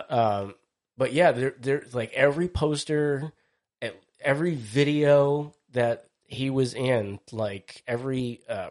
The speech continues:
promo piece that he did, like, Adidas, whether it was, like,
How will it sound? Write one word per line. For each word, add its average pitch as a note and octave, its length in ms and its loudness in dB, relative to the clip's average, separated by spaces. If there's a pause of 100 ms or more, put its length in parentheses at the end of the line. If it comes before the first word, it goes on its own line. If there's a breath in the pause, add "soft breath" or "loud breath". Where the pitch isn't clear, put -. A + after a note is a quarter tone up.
(100)
promo D3 560 2
piece C#3+ 360 -10
that C#3+ 120 0
he C#3 120 -4
did, C3+ 500 -2
like, G2+ 260 -4
Adidas, F#2+ 800 -12 (380)
whether A#2 220 0
it A2 100 -10
was, G#2+ 180 -8
like, G#2 160 -6